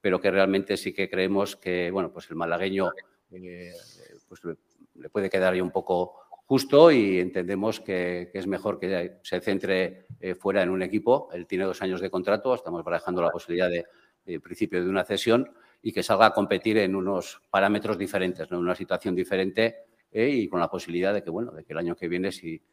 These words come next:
se hacen las cosas bien, pues tiene contrato con nosotros y se puede dar la vuelta.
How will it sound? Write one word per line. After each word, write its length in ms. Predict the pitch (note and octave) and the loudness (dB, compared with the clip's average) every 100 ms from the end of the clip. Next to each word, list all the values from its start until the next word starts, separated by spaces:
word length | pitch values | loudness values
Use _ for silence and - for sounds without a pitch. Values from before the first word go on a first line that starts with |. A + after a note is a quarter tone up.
| _ | _
se 120 | - | -12
hacen 140 | E2+ E2 | -6 -6
las 120 | D#2+ | -6
cosas 240 | F2 F2+ | -6 -4
bien, 260 | F2 A2+ - _ | 0 0 -2 _
pues 100 | _ | _
tiene 260 | - D#2 D#2+ | -10 -8 -8
contrato 380 | E2+ E2+ F2 E2 | -6 -2 -2 -2
con 140 | F2 | -2
nosotros 480 | D#2+ F#2+ F#2+ A#2 - - - _ _ | -2 -4 0 -2 -2 -18 -20 _ _
y 80 | F#2 | -10
se 140 | E2+ | -6
puede 180 | F2+ F2 | 0 2
dar 160 | E2+ E2+ | 2 2
la 80 | |
vuelta. 480 | F2 A2 A2 - - | 4 2 2 -4 -8